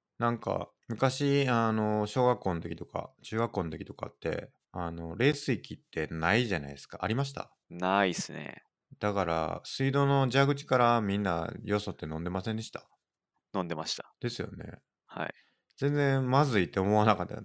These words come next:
Speaker 1: ですけどね。
Speaker 2: <laughs> 多分その時はまだ舌が肥えてなかったのかも。
Speaker 1: あ、本当ですか。
Speaker 2: はい。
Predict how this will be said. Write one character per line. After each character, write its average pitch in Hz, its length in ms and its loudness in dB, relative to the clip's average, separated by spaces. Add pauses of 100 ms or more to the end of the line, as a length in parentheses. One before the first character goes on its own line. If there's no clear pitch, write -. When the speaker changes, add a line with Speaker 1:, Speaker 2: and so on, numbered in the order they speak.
(320)
Speaker 1:
で 92 100 -2
す - 120 -6
け 82 100 -4
ど 76 80 -6
ね。 76 380 -8 (260)
Speaker 2:
<laughs> - 1300 -4 (580)
多 127 100 2
分 98 80 2
そ - 160 0
の 139 100 4
時 113 180 8
は 107 60 6
ま 107 80 8
だ 90 80 6
舌 - 220 6
が 101 80 8
肥 123 200 4
え - 40 -2
て - 100 -2
な 87 80 2
か 101 80 0
っ - 80 -14
た 82 100 -8
の - 60 -10
か - 100 -10
も。 - 80 -14 (160)
Speaker 1:
あ、 104 160 2
本 110 200 -2
当 113 120 0
で 113 120 0
す - 100 -10
か。 - 160 -6 (480)
Speaker 2:
は - 160 -12
い。 - 40 -12